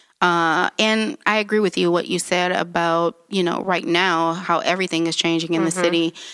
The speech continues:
Speaker 1: Things are very expensive. Rents are going up. Prices of, you know, there's T-shirts, forty and fifty dollars.
Speaker 2: Exactly.
Speaker 1: So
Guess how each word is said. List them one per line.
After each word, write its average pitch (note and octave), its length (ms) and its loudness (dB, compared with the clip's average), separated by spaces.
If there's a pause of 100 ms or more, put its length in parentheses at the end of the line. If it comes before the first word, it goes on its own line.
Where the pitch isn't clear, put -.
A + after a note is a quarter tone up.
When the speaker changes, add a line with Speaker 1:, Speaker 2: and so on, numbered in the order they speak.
(220)
Speaker 1:
Things G#3+ 260 0
are F#3+ 140 2
very F#3+ 220 0
expensive. E3+ 720 -4
Rents A3+ 240 0
are G3 100 2
going F3+ 440 2
up. E3+ 400 0
Prices F#3 400 -2
of, E3 120 -2
you G3 80 -2
know, F3 380 0
there's F3 220 -2
T-shirts, E3 440 0
forty E3+ 360 0
and D#3 120 -2
fifty F#3 300 -2
dollars. E3 400 0
Speaker 2:
Exactly. E3+ 540 0
Speaker 1:
So F3 640 0